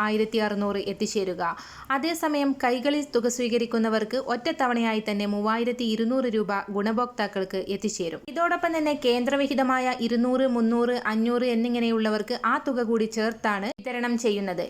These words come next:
ഇതിനായി നാൽപത്തിയെട്ട് കോടിയോളം രൂപ അനുവദിച്ചിട്ടുണ്ടെന്ന് ധനമന്ത്രി നേരത്തെ തന്നെ റിപ്പോർട്ട് ചെയ്തിരുന്നു. ഈ വിഹിതം കേന്ദ്ര സർക്കാരിന്റെ പി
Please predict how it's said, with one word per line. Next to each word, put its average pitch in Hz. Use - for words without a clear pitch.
ഇതിനായി 233
നാൽപത്തിയെട്ട് 254
കോടിയോളം 233
രൂപ 202
അനുവദിച്ചിട്ടുണ്ടെന്ന് 214
ധനമന്ത്രി 214
നേരത്തെ 247
തന്നെ 202
റിപ്പോർട്ട് 202
ചെയ്തിരുന്നു. 175
ഈ 269
വിഹിതം 247
കേന്ദ്ര 226
സർക്കാരിന്റെ 233
പി 226